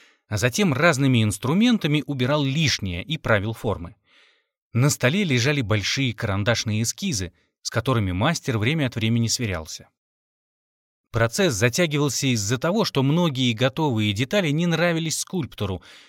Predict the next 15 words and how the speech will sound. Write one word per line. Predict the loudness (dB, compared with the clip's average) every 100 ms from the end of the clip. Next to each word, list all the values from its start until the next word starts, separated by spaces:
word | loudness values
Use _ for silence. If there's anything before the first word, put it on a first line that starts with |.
| -4
и | 2
он | 4 4
начинал | 4 4 2 2
их | -2
переделывать. | -2 0 2 0 -2 -10 -18 _ _ _ _ _ _ _
Это | -6 -2 2
со | 2
стороны | 4 4 6 4
кажется, | 4 4 2 -4
что | -4 -6
стоять | 0 2 2 0
в | 0
неподвижной | 0 2 2 2 0 0
позе | 0 2 4
нетрудно, | 2 2 0 -2 -4 -10